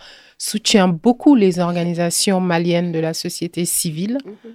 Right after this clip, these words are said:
Speaker 1: qui œuvrent elles aussi beaucoup dans cette lutte. Je pense à wildaf, je pense à l'A P D F. Il y en a beaucoup, beaucoup, beaucoup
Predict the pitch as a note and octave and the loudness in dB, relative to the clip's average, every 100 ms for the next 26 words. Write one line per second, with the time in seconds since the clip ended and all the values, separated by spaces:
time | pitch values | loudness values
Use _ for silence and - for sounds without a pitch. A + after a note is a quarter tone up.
0 | _ - F#3+ D#3+ G#3 F#3+ F#3 G#3+ G#3 F#3+ | _ -8 -6 2 2 4 2 2 4 4
1 | - G3+ E3+ G3 - G#3+ F#3 F3 - F3+ | 0 -2 -2 -2 0 0 0 0 -2 -2
2 | - A#3+ C#4 - F3 E3+ F3 F#3+ A#3 C4 | -2 -4 -4 -6 -8 -8 -4 -4 -2 -2
3 | B3+ C#4 C#4+ - - E3+ - D#3+ F3 G3+ | 2 2 2 -4 -6 -8 -4 -6 -4 -4
4 | C4 B3+ C#4+ C#4+ C#4+ - - G#3+ A#3 A#3 | -4 -2 2 2 0 -6 -10 -6 -2 0
5 | A#3 F#3+ - C4 - - D4+ G#3+ G#3+ A#3 | -2 -4 0 0 0 -10 -4 -4 -2 -4
6 | F#3+ G3 - C#4 | -2 -4 -2 -4